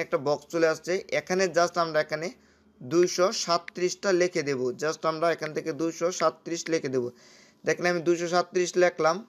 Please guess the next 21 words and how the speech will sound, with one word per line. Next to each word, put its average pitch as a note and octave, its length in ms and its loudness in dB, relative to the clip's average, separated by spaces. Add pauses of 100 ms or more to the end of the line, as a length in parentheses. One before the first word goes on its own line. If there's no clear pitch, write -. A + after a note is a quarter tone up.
(440)
আবার D#3 320 4
আমাদের F3 240 2
একটা F3 140 -2 (100)
যোগফল F3+ 300 2 (100)
করতে E3+ 240 -2
হবে, D#3 160 0 (200)
ছয় E3 260 4 (100)
যোগ F3 120 0 (220)
নয় D3+ 200 0 (200)
অর্থাৎ D3 240 -6 (120)
পনেরো। D#3 360 2 (220)
এখানে D3 300 -4
আমি D3 160 -6
just D3 220 -6
একটা C#3+ 220 -10
পনেরো D3 360 0
দিয়ে C#3+ 200 0
দিলাম। D3 220 0 (840)
দেওয়ার F3 260 4
পর G3+ 180 4
দেখেন F3+ 180 2